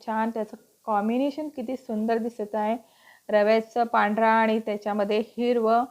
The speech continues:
स्टफिंग खूप छान दिसत आहे. आता हा नाही का आपण नुसतं जरी खायला ना तरी खूप छान लागतो हा ढोकळा, अतिशय टेस्टी झालेला आहे.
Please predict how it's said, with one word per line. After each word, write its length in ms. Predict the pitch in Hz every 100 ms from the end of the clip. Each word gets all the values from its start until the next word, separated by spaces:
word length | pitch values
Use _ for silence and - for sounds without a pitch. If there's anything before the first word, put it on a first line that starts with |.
| _
स्टफिंग 480 | _ 247 233 247 254 277 _
खूप 480 | _ 226 247 262 -
छान 220 | 214 214
दिसत 340 | 202 202 190 196
आहे. 240 | 196 202 - _ _ _ _ 214
आता 200 | 208 226
हा 160 | 226
नाही 160 | 226 220
का 140 | 226
आपण 300 | 220 240 247
नुसतं 440 | 226 202 - 247 254
जरी 220 | 254 254
खायला 340 | - 220 226 226
ना 140 | 254 - _ _ _
तरी 160 | - 180 -
खूप 420 | _ 233 277 269
छान 300 | - 226 220
लागतो 360 | 226 202 - 240
हा 180 | 220 214
ढोकळा, 480 | 202 202 214 226 330 - _ _ _ 214
अतिशय 600 | 208 - 240 240 285 277 _
टेस्टी 580 | 214 208 214 - - 269
झालेला 480 | 240 233 220 214 214
आहे. 360 | 202 214 262